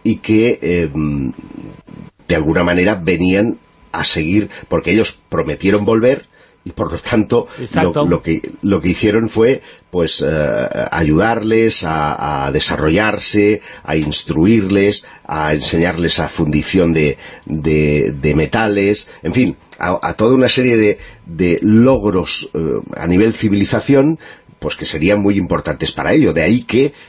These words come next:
Speaker 1: cuando llegan los españoles y son confundidos con, con esos viracochas, pues sean recibidos con las manos abiertas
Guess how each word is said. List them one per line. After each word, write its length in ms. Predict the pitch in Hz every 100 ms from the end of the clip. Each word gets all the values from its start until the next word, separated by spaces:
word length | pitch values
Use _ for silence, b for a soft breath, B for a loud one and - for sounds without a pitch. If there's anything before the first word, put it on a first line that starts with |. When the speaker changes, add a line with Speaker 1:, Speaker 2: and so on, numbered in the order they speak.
| B
Speaker 1:
cuando 260 | 82 76 76
llegan 260 | 90 110
los 140 | 107 -
españoles 600 | - 104 120 127 92 -
y 100 | 127
son 360 | 110 - 165 185
confundidos 800 | 117 92 92 87 139 101 80 - B B -
con, 400 | 95 82 78 65
con 200 | 82 85
esos 260 | 104 92
viracochas, 680 | 110 110 - 139 - 143 - B B B
pues 340 | 85 76 - -
sean 360 | - 85 87
recibidos 440 | 90 87 82 90 -
con 140 | 80
las 160 | 73 73
manos 280 | 82 95 110
abiertas 480 | 98 92 117 117